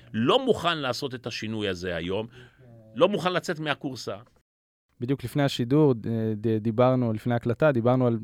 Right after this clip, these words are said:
Speaker 2: יוזמה נחמדה שאמרנו שאולי היא האזינה לפודקאסט, אה, הקודם שלנו, של, אה, חוק של חברת הכנסת נעמה לזימי לציון יום, יום ממלכתי לשלום.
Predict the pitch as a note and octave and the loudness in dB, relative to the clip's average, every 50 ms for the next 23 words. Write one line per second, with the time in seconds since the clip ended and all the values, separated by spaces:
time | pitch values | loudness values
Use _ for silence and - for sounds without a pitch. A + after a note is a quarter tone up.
0 | - - B2 A#2+ A#2+ A#2+ A2+ A2+ A#2+ C3 C3+ C#3 C#3 C3 A#2+ - - B2 A#2+ A#2 | -6 -8 -2 0 0 0 2 2 2 4 4 4 4 2 0 0 0 0 2 4
1 | C3+ C3+ C3 - - A2+ A2 A2+ A2+ A#2 A2+ - - A#2 A2+ A2 A2 G#2+ A2+ A2+ | 4 4 4 2 0 -2 -2 -2 -2 -2 -4 -4 -4 -4 -4 -4 -4 -6 -8 -8
2 | A2 A2+ A2 A#2 A#2+ A#2+ A#2+ A#2 A#2 A#2 A2 A#2+ C3+ C3+ C3 B2 A#2 - D3 D3 | -6 -4 -2 0 0 2 2 2 2 2 2 2 2 2 2 0 2 4 4 4
3 | C#3 - C3+ A#2 - - A#2+ A#2 A#2 A2+ A#2 - B2+ B2+ D#3 E3 D3 D3 B2+ A#2 | 4 2 -2 -4 -2 -2 -2 0 0 -2 -2 -2 0 0 0 0 0 0 0 2
4 | A2+ A2+ A#2+ - - - - - - - - - - - - - _ _ - - | 2 2 0 0 -2 -6 -12 -20 -20 -20 -20 -20 -20 -20 -20 -20 _ _ -20 -6
5 | - B2+ B2 A#2+ A#2+ A#2+ A#2+ A#2+ A#2+ A#2+ A#2+ A#2 - B2 D3 D#3 D#3 - - C#3 | -2 0 2 2 4 4 4 4 4 4 4 2 2 4 6 6 6 4 0 -2
6 | - - B2+ C#3 - C#3+ C#3+ D3 - - C#3 C3 B2+ C3+ C#3 C#3 C#3 C3+ C3+ E3 | 0 2 2 2 4 2 0 -2 0 0 0 2 4 4 4 4 4 2 2 2
7 | F3+ F#3 E3+ C#3 B2+ - - - C#3+ E3 F#3 F#3 E3+ D#3+ D#3 D3+ - D#3 D#3 D#3+ | 2 4 4 4 2 2 2 4 4 4 6 6 4 4 4 2 0 4 6 6
8 | F3+ G3 G#3 G3+ F3 E3 - - - G3+ G3+ G3+ F#3+ - F3 E3+ G3 A3 G3+ C#3 | 8 8 6 6 4 2 0 0 -2 0 0 0 0 0 0 0 0 0 -2 -2